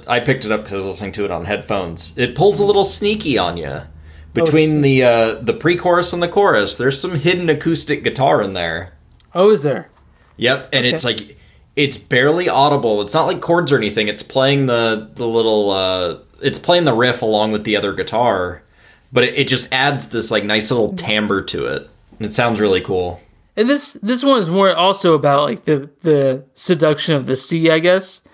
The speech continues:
Speaker 1: Mm-hmm.
Speaker 2: Like, to me, and this song is about, is about men are drawn to this, and they go there, and they're gonna get fucking brutal and crazy. Um,
Speaker 1: It, it has a really kick-ass line in it about, uh, the church is burning from the inside out.
Speaker 2: Oh, yeah.
Speaker 1: I was just
Speaker 2: Man,
Speaker 1: like,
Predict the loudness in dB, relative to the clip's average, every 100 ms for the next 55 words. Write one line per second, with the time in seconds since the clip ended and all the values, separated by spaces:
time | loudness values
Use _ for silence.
0 | -2 2 2 0 -2 -2 0 0 0 -2
1 | 0 0 2 0 2 4 2 0 _ _
2 | _ -6 0 2 2 0 -8 -14 -4 2
3 | 4 2 2 2 2 2 -2 -4 -6 -8
4 | -6 -6 2 2 4 2 0 -6 _ _
5 | _ _ -4 0 2 2 2 0 0 -2
6 | -2 -4 0 2 2 0 -2 -2 -2 -2
7 | -6 -10 _ _ -12 -2 2 2 0 2
8 | 2 2 0 2 4 4 4 0 2 2
9 | 2 0 0 0 -2 -2 -4 -4 0 2
10 | 2 0 2 2 0 -4 -4 0 2 0
11 | -4 0 0 2 0 0 0 -2 0 2
12 | 2 2 0 0 -4 -14 -20 -20 -20 -8
13 | -8 -8 -12 -14 -18 -20 -20 -16 -4 -2
14 | 0 2 2 2